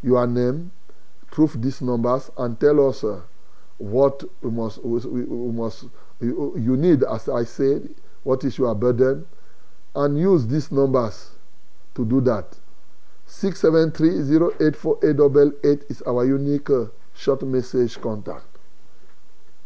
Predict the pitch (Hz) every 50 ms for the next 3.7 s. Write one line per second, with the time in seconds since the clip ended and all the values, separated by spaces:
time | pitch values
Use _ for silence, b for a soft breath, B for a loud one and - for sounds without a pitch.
0 | - - - - 160 160 156 - 156 135 139 139 139 - - 143 160 202 - -
1 | - - - - - - - - - - - - - - - - - - - -
2 | - - - - 107 139 151 180 - - - 120 110 113 117 - - - - -
3 | - - - - - 214 - - - 135 135 - -